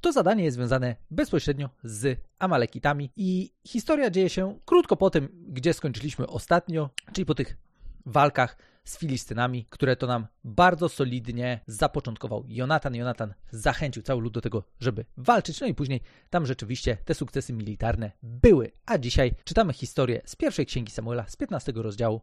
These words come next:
gdzie, czytając od początku, mamy napisaną następującą historię. Potem Samuel powiedział do Saula: „Pan posłał mnie, abym namaścił cię na króla nad jego ludem Izraelem. Posłuchaj zatem tych słów Pana. Tak mówi Pan zastępów. Postanowiłem zająć się tym, jak Amalekici postęp-,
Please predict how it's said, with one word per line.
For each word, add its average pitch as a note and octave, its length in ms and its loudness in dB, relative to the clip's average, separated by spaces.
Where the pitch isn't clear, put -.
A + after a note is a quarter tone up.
gdzie, F3 280 0
czytając D3 340 0
od B2+ 60 -10
początku, A#2 520 -6
mamy C3 460 0
napisaną B2 460 -2
następującą A#2 560 -6
historię. A2+ 360 -2
Potem C#4+ 280 0
Samuel C#3 460 2
powiedział B2 320 -2
do A#2 80 -2
Saula: A#2+ 360 0
„Pan C4 240 0
posłał D#3+ 320 0
mnie, D3 220 -6
abym E3 160 -4
namaścił B2+ 360 -4
cię B2 140 -8
na A2 80 -8
króla C#3+ 260 -2
nad A2 160 -4
jego A2+ 140 -4
ludem A2 240 -4
Izraelem. G#2+ 460 -4
Posłuchaj B3 400 -2
zatem C#3 260 -2
tych - 180 -2
słów D3 220 -6
Pana. A#2 300 -6
Tak A#3 240 -2
mówi D#3 220 -2
Pan C3+ 180 0
zastępów. - 480 -6
Postanowiłem F#3+ 520 0
zająć E3+ 320 0
się C3 180 -4
tym, A#2+ 300 -2
jak - 160 -4
Amalekici B2+ 420 -4
postęp-, C#3+ 360 -6